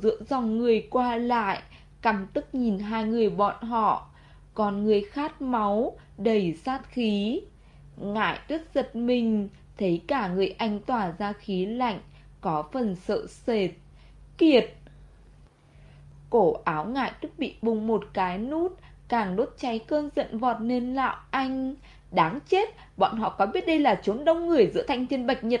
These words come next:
không?" Sải bước tới, đấm vào mặt Kỳ Hạo một quyền, chỉ một phen, Kỳ Hạo loạng choạng ngã xuống đất. "Anh bị chập mạch hả?" Ngải Tuyết thét lên,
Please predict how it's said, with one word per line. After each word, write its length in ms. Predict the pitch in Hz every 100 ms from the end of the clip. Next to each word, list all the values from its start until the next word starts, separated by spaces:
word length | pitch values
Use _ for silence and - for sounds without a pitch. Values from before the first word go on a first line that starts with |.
| -
không?" 400 | - 277 277 277 - - - - - - -
Sải 420 | - - 254 180 -
bước 300 | 208 302 -
tới, 520 | - 220 202 214 370 - - -
đấm 280 | 202 185 202
vào 160 | 302 233
mặt 340 | 214 220 -
Kỳ 240 | 240 220
Hạo 260 | 220 240 -
một 200 | 214 214 -
quyền, 520 | - 240 220 202 190 180 - - -
chỉ 280 | - 240 175
một 320 | 151 180 170 -
phen, 440 | 262 226 233 220 220 - - - -
Kỳ 240 | 226 185
Hạo 300 | 180 226 -
loạng 280 | 214 208 -
choạng 340 | - 254 - 214
ngã 160 | 208 -
xuống 460 | - 202 175 190
đất. 280 | 262 339 - - - - -
"Anh 180 | 311
bị 100 | 277
chập 200 | 240 339
mạch 220 | 330 320 370
hả?" 460 | 370 302 226 349 - - - - 165
Ngải 360 | 208 226 165 -
Tuyết 220 | 277 302
thét 320 | - 285 311 254
lên, 420 | 247 240 226